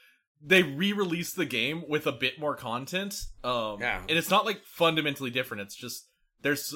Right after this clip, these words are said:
Speaker 1: there's a bunch of extra stuff that kinda makes the game, like, way easier.
Speaker 2: It, which is preposterous because the problem with Persona five, one of the biggest problems with Persona
Speaker 1: <laughs>
Speaker 2: five, which I do like,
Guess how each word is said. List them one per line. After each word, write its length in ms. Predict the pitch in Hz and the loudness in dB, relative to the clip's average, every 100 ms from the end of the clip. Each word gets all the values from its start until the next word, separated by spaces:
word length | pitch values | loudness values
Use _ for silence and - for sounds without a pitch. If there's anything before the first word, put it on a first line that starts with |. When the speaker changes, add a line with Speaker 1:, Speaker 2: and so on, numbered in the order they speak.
| - | -6
Speaker 1:
there's 120 | 151 147 | 0 0
a 60 | |
bunch 240 | 123 127 143 | 2 0 2
of 80 | |
extra 280 | 127 - 147 | 0 -2 -10
stuff 240 | - 123 - | -2 -2 -2
that 100 | - | -4
kinda 220 | - 147 | -2 0
makes 180 | 185 - | -2 -4
the 100 | 170 | -4
game, 160 | 165 160 | -4 -2
like, 160 | 131 | -2
way 120 | 117 | -2
easier. 560 | 120 120 135 160 180 180 - _ _ _ | -2 -6 -8 -8 -10 -12 -20 _ _ _
Speaker 2:
It, 100 | 220 | 0
which 140 | 233 254 | 2 0
is 80 | - | 2
preposterous 880 | 240 - - 254 262 - 147 104 | 0 2 6 8 8 4 -6 -8
because 400 | - 135 139 117 - _ | -8 -8 -6 -8 -10 _
the 60 | - | -10
problem 480 | - - 196 220 233 | -4 2 4 4 0
with 140 | 208 | 0
Persona 380 | 190 - 175 160 | -2 2 2 0
five, 480 | - 151 123 101 110 - - _ _ _ _ _ _ _ _ _ 165 | 2 4 4 0 -10 -20 -20 _ _ _ _ _ _ _ _ _ -4
one 360 | 220 285 302 | 4 8 10
of 160 | 277 196 | 8 6
the 80 | 196 | 8
biggest 340 | 208 180 - | 10 8 8
problems 380 | 240 220 170 147 | 10 10 8 4
with 80 | - | 4
Persona 380 | 160 196 208 185 | 6 8 8 8
Speaker 1:
<laughs> 0 | |
Speaker 2:
five, 420 | 220 135 127 127 - - - - | 8 8 4 0 -12 -20 -20 0
which 140 | - 311 | 4 8
I 80 | 311 | 8
do 240 | 320 302 | 8 6
like, 260 | 220 165 | 6 4